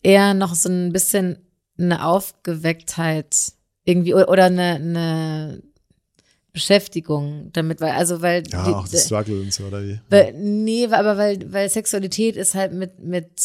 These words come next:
Speaker 1: um die dreißig und von jünger, ich rede nicht von Mitte, Anfang zwanzigjährigen, ich rede um die dreißigjährige, für, das sind, das sind, die sind jünger als ich. Und, und die, ähm,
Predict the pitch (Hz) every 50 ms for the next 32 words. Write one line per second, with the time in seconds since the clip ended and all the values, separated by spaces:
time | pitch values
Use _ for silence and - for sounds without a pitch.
0 | - _ _ - _ _ - 202 208 202 196 190 180 - 175 156 160 165 170 180
1 | 180 - - 170 160 180 175 175 165 - 180 175 180 190 185 180 160 156 - -
2 | 190 185 165 170 165 - - - 170 165 165 165 160 165 - 180 - 127 160 151
3 | 160 165 - - 165 160 - - - 170 156 160 160 160 - - 170 165 - 165
4 | 170 160 151 165 - 151 151 156 156 - - 151 - - 151 147 147 143 151 147
5 | - - 147 117 - 156 151 - 165 143 160 160 - - - 175 175 156 156 156
6 | 165 160 143 165 160 143 127 120 131 135 - - 120 143 - - - _ _ -
7 | - - - - - - 196 190 190 190 190 165 - - - - 180 185 190 185
8 | 165 - 202 208 220 226 233 233 233 - - - 202 202 196 196 196 196 196 190
9 | 180